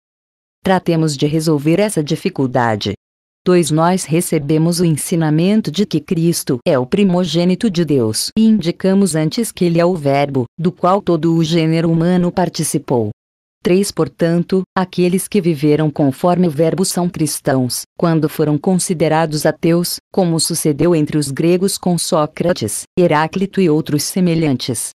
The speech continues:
e entre os bárbaros com Abraão, Ananias, Azarias e Misael, e muitos outros, cujos fatos e nomes omitimos agora, pois seria longo enumerar. Quatro. De modo que também os que antes viveram sem razão,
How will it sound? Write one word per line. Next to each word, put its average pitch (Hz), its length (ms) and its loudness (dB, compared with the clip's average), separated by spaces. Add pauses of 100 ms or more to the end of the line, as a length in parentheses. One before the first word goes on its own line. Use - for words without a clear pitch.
(200)
e 196 160 2
entre 190 300 0
os 151 160 -2
bárbaros 165 640 0
com 175 180 -2
Abraão, 156 480 0 (160)
Ananias, 190 760 0 (140)
Azarias 165 600 2
e 196 80 2
Misael, 165 600 2 (140)
e 185 60 4
muitos 175 480 2
outros, 139 520 -2 (120)
cujos 180 460 0
fatos 156 420 -2
e 151 60 2
nomes 151 400 0
omitimos 190 600 2
agora, 131 460 2 (160)
pois 156 200 2
seria 156 420 0
longo 180 260 2
enumerar. 139 540 0 (520)
Quatro. 151 380 -2
De 147 140 0
modo 151 320 2
que 170 100 -2
também 160 460 2
os 160 160 -2
que 190 160 0
antes 175 420 0
viveram 160 540 0
sem 233 240 0
razão, 139 460 0